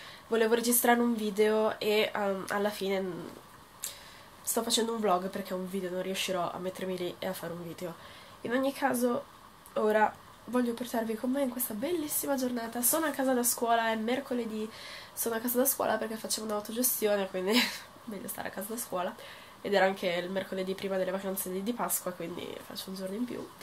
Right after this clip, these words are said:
Così faccio un po' di cosine anche per voi. Io spero di stare inquadrando bene perché la nuova telecamera non, non so cosa sto facendo. E niente,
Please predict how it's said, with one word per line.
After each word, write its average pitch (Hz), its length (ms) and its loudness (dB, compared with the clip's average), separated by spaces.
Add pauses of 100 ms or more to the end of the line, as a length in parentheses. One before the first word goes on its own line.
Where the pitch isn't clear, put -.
(960)
Così 214 320 4 (300)
faccio 202 240 -6
un 190 80 -6
po' 185 80 -2
di 185 80 -2
cosine 185 280 -6
anche 180 180 -8
per 247 120 -4
voi. 240 240 -4 (460)
Io 233 120 -2
spero 202 300 -2
di 196 140 -4
stare 226 220 -2
inquadrando 208 560 -4
bene 202 300 -6
perché - 260 -12 (560)
la 208 60 -8
nuova 196 240 -4
telecamera - 440 -12 (100)
non, - 280 -10 (380)
non - 120 -14
so - 140 -8
cosa - 140 -12
sto - 120 -12
facendo. 285 340 -8
E 311 140 0
niente, 202 580 2